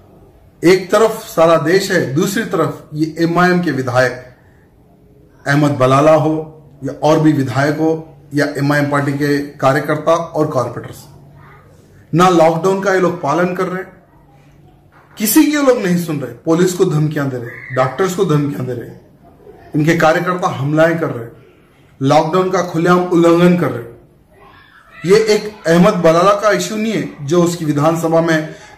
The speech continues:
लॉकडाउन का उल्लंघन कर रहा है, दुख शॉप्स खुलवा रहा है और मस्जिदों में नमाजें पढ़वा रहा है। ये एक नहीं, वो सारे के सारे विधायक इस प्रकार का कार्य कर रहे हैं। मैं असदुद्दीन ओवैसी पूछना चाहूंगा, क्या इस सब के पीछे क्या तुम्हारा हाथ है?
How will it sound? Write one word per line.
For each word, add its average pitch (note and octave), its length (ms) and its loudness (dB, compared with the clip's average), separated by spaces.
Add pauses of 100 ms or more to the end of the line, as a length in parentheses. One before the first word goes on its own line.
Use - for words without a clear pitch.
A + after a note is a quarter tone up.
लॉकडाउन D#3+ 440 2
का D#3+ 80 2
उल्लंघन D#3 380 2
कर D#3 140 -2
रहा D3 180 0
है, C#3 200 -6 (520)
दुख D3+ 240 -4
शॉप्स - 400 0
खुलवा D#3+ 380 2
रहा D#3 160 4
है C#3 300 -4 (400)
और E3 500 4
मस्जिदों D#3+ 380 0
में F3 180 4
नमाजें E3 480 2
पढ़वा D3+ 300 2
रहा D3+ 160 4
है। D3 200 -2
ये F3+ 140 0
एक A#3 200 4
नहीं, A3 260 0
वो E3+ 140 0
सारे F#3+ 320 2
के G#3+ 120 -8
सारे F#3+ 200 -4
विधायक E3 480 -2 (360)
इस D3 160 -6
प्रकार D#3+ 340 -2
का C#3+ 120 -4
कार्य D3 320 -2
कर C#3 120 -6
रहे A2 120 -8
हैं। - 240 -20 (720)
मैं D#3+ 80 4
असदुद्दीन G3+ 460 0
ओवैसी A3 300 0
पूछना A3 360 -2
चाहूंगा, G#3+ 400 2 (640)
क्या F3 100 4
इस E3+ 320 2
सब F#3 220 -2
के G#3 120 -2
पीछे F3+ 380 -2
क्या E3 220 0
तुम्हारा D#3+ 360 2
हाथ E3+ 260 2
है? C4+ 220 -8